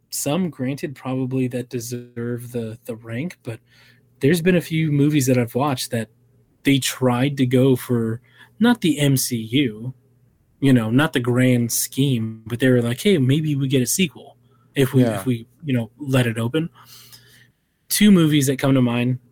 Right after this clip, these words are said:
Speaker 1: that they probably didn't age very well, but The League of Extraordinary Gentlemen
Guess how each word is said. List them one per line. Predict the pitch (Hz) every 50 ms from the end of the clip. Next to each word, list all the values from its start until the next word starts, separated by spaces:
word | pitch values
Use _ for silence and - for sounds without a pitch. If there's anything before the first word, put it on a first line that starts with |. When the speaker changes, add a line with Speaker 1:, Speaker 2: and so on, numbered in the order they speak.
| _ _ - -
Speaker 1:
that | 127 120 117 117 - _ _ _ _ _ _ _ _ _ _ _ _ _ _ _ _ _ _ _ _ _ _ _ _ _ _ _ _
they | - - 135
probably | 127 - - - 139 143 143 147 135
didn't | 127 135 135 131 131 127
age | 127 127 131 127 123
very | 123 117 127 127 127 127 127 127 127 127 - 123
well, | 123 120 120 127 143 156 - _ _ _ - - - - - - - _
but | - 139 127 123 131 - _ _ _ _ _ _ _ _ _ _ _ _ -
The | 135
League | 127 120 131 139 156 160 147 160
of | 151 135
Extraordinary | 139 127 - - - 135 131 143 139 139 147
Gentlemen | 143 135 131 120 123 123 127 127 135